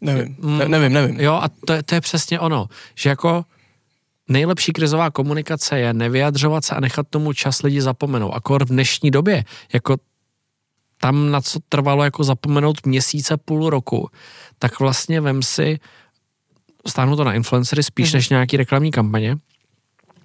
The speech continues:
Speaker 2: nějaký influencer udělá extrémní průšvih a ty už za tři dny nevíš, že se ten průšvih stal, protože se stalo pět jiných průšvihů. Jo, a to stejný vlastně se stává v tom marketingu, v té komunikaci těch značek.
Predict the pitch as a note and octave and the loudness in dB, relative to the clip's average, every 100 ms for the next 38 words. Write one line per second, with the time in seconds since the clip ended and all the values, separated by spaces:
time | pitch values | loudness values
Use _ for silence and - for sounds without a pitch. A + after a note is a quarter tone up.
0 | - B2 B2 D#3 C3+ B2+ C#3+ C3 - C3+ | 0 2 2 0 2 2 2 0 0 0
1 | C3 C#3+ C#3+ - C#3+ C3+ D3 D3 C#3 - | 0 0 -4 -4 -2 -2 -4 -4 -4 -2
2 | B2 - - _ _ - _ _ - B2+ | -4 -4 -10 _ _ -20 _ _ -6 -2
3 | D3 C3 B2+ B2 - D3 B2+ A#2+ A#2+ - | 0 0 0 -2 -2 0 0 0 -2 -8
4 | _ _ B2 C3 C3+ C#3 C3+ C3+ C3+ B2 | _ _ 0 2 2 0 0 -2 -2 -4
5 | C#3 - - - - B2+ A#2+ C3 A#2+ - | -4 -4 -6 -6 -2 -2 0 -2 -2 -2
6 | C#3 C#3 - C#3+ D#3+ D#3 E3 F3 - B2+ | -4 -2 -2 -2 0 0 0 -2 -2 -4
7 | - A#2 G#2 F#2+ - _ _ _ _ _ | -2 -2 -2 -4 -10 _ _ _ _ _
8 | - - C#3+ C#3 - - C#3+ D3+ D3 C3+ | -4 -2 0 -2 -2 -2 -2 0 -2 -2
9 | C#3+ D3 - C#3 C#3 C#3+ - C#3+ C#3+ C#3+ | -2 -2 -2 0 0 0 -2 -2 -2 -4
10 | D#3+ C#3+ B2+ - C#3 C#3 C#3+ D3 D3 - | -4 -4 -4 -8 -4 -2 0 -2 -4 -4
11 | D3 D3+ D3 C3 A#2+ - - | -4 -2 -2 -2 -4 -6 -8